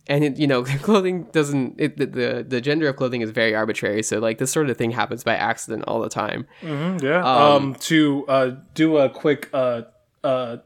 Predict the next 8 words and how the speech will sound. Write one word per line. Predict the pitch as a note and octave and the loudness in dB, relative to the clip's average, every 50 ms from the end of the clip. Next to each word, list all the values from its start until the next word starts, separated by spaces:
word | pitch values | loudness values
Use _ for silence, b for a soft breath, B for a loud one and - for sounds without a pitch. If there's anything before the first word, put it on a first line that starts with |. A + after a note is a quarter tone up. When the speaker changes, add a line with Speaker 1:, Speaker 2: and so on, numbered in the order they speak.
| _ | _
Speaker 2:
aside, | C#3 B2+ B2 - - - B2 A#2 C3 D3 C#3+ B2+ A#2+ A#2 A2+ - | -2 -2 -2 -2 -2 -2 0 0 2 2 2 2 0 -2 -4 -8
I, | - A#2+ B2 C3 C3 B2+ B2+ C3 C3 - | -8 -4 -2 0 0 0 -2 -4 -4 -4
I | B2 C#3 | -4 -2
know | C#3+ C#3+ C3+ B2+ | 0 -2 -2 0
that | B2 B2 A#2 A#2 | 0 -2 -2 -2
my, | A#2 A#2 A#2 B2 A#2+ A#2+ A2+ | -4 -4 -4 -2 -2 -2 -4
uh, | A2+ A2 | -4 -6
dad | G#2+ A2 - A#2 A#2 C3 C#3 C#3 C3 B2 A#2+ C3 B | -8 -6 -6 -2 0 0 0 2 0 -2 -2 -6 B